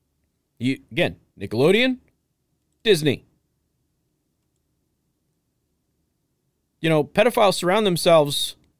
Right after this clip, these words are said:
with easy targets. A Nickelodeon producer, or a production assistant, used his job to assault children. Woody Allen, long history there. Roman Polanski, okay?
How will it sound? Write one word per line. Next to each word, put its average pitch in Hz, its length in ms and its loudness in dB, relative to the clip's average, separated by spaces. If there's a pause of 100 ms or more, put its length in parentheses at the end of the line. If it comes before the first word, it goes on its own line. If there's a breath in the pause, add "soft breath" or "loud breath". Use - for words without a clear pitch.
(800)
with 156 160 -2
easy 170 260 -2
targets. 175 500 2 (1200)
A - 40 -4
Nickelodeon 175 600 2
producer, 180 500 0 (260)
or 110 80 -8
a 104 60 -6
production 131 380 -2
assistant, 101 420 -8 (560)
used 143 220 -4
his 143 120 -4
job 151 280 2
to 165 100 0
assault 156 320 0
children. 156 380 2 (1400)
Woody 165 280 2
Allen, 170 400 2 (560)
long 147 240 0
history 175 300 0
there. 175 340 2 (680)
Roman 143 320 -2
Polanski, 208 600 0 (600)
okay? 151 300 -2